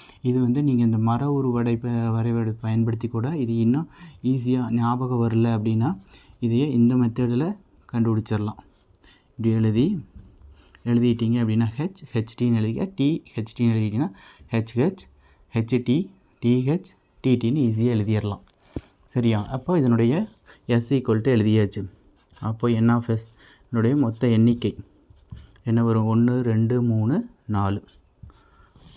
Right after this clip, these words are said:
சரியா? இதை எழுதிடுறோம். அதுக்கடுத்து என்ன சொல்றாங்க? இரண்டு நாணயங்களும் வெவ்வேறு முகங்கள்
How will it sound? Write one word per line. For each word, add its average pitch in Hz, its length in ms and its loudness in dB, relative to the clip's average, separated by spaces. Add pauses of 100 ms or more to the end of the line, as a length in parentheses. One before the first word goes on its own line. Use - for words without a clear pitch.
(220)
சரியா? 139 320 -2 (340)
இதை 123 200 2
எழுதிடுறோம். 101 480 -2 (320)
அதுக்கடுத்து 139 340 -2
என்ன 135 260 -2
சொல்றாங்க? 120 400 0 (800)
இரண்டு 127 240 -2
நாணயங்களும் 120 600 0
வெவ்வேறு 139 460 2
முகங்கள் 131 440 0